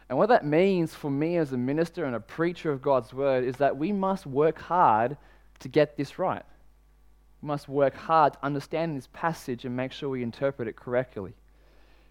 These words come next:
Because any interpretation of this passage that allows any form of abuse, whether spiritual,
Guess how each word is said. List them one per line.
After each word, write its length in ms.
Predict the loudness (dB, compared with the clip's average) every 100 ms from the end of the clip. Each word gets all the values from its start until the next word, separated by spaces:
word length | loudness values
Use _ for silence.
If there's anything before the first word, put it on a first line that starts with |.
| -2
Because 340 | 2 4 4 2
any 180 | -4 0
interpretation 720 | 0 -2 -4 -4 2 2 4 -2
of 80 |
this 140 | -4 -8
passage 560 | 2 6 6 4 -8 -2
that 100 | 4
allows 380 | 6 10 8 8
any 200 | 0 -6
form 240 | -4 -6 -4
of 80 |
abuse, 580 | -6 -6 -4 -4 -6 -16
whether 220 | -6 -2 -2
spiritual, 840 | -6 -12 -6 -6 -6 -14 -16 -18